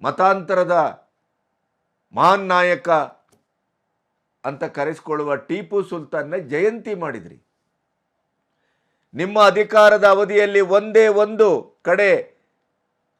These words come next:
ನಾಲ್ವಡಿಯವರ ಹೆಸರನ್ನ ಇಡುವ ಔದಾರ್ಯವನ್ನ ತೋರ್ಲಿಲ್ಲ ನೀವು. ಟಿಪ್ಪು ಸುಲ್ತಾನ್ ಅವರಿಗಾಗಿ ಇಡೀ ನಿಮ್ಮ ಅಧಿಕಾರದ, ಇಡೀ ಚಕ್ರವನ್ನೇ, ಇಡೀ ಆಡಳಿತದ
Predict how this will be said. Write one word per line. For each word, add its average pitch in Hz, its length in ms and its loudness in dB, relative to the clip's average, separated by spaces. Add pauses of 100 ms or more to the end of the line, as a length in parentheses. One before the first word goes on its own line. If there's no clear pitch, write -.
(300)
ನಾಲ್ವಡಿಯವರ 202 840 2
ಹೆಸರನ್ನ 196 580 0
ಇಡುವ 196 400 0
ಔದಾರ್ಯವನ್ನ 220 680 2
ತೋರ್ಲಿಲ್ಲ 190 480 -4
ನೀವು. 180 500 -8 (380)
ಟಿಪ್ಪು 185 360 -4
ಸುಲ್ತಾನ್ 208 600 2
ಅವರಿಗಾಗಿ 202 720 0
ಇಡೀ 226 280 -6
ನಿಮ್ಮ 208 240 -4
ಅಧಿಕಾರದ, 214 840 2 (360)
ಇಡೀ 202 420 -4
ಚಕ್ರವನ್ನೇ, 208 1120 -2 (1900)
ಇಡೀ 190 240 -2
ಆಡಳಿತದ 208 1000 4